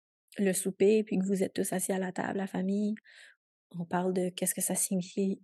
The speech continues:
la, la Saint-Valentin pour nous, qu'est-ce que, comment est-ce qu'on peut exprimer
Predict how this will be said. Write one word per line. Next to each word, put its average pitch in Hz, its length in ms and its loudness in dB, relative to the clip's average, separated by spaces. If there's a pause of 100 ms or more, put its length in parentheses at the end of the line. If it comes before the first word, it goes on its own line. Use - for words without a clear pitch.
(120)
la, 185 300 -2
la 180 120 -2
Saint-Valentin 190 580 0
pour 202 160 -2
nous, 226 260 2 (540)
qu'est-ce - 240 2
que, - 280 0
comment 196 400 2
est-ce 208 180 0
qu'on 190 180 -2
peut 190 240 -2
exprimer 190 760 0